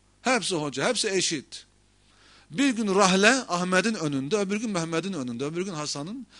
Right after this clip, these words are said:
öbür hafta Hüseyin'in önünde. Hepsi hoca. Hepsi eşitmiş. Bu cemaat mıdır? Bu gruptur. Bunlar ders yapan bir grupturlar.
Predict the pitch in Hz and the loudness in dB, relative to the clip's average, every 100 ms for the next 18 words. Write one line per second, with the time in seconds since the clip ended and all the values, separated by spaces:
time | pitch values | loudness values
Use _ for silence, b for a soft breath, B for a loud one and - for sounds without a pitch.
0 | B - 160 185 156 - 202 170 175 180 | B -4 -2 -2 -2 -2 -4 -2 -4 -4
1 | 170 123 113 123 214 208 165 143 120 82 | -8 -10 -8 -4 -2 -2 -2 -2 -6 -14
2 | _ _ _ _ _ _ _ _ _ _ | _ _ _ _ _ _ _ _ _ _
3 | _ _ _ _ _ _ _ _ - 226 | _ _ _ _ _ _ _ _ -2 -2
4 | 202 214 180 202 - 107 - - - _ | -2 -4 -4 -6 -10 -12 -12 -18 -20 _
5 | _ _ _ _ _ 147 131 120 110 135 | _ _ _ _ _ -10 -6 -6 -4 -6
6 | 202 151 104 92 78 - _ _ _ _ | -8 -10 -10 -12 -16 -20 _ _ _ _
7 | _ _ _ - 202 254 269 175 - 117 | _ _ _ -14 -12 -8 -8 -8 -10 -12
8 | 190 220 233 240 220 139 120 180 226 226 | -8 -8 -6 -6 -8 -10 -10 -10 -10 -10
9 | 208 170 131 110 104 | -10 -12 -14 -14 -14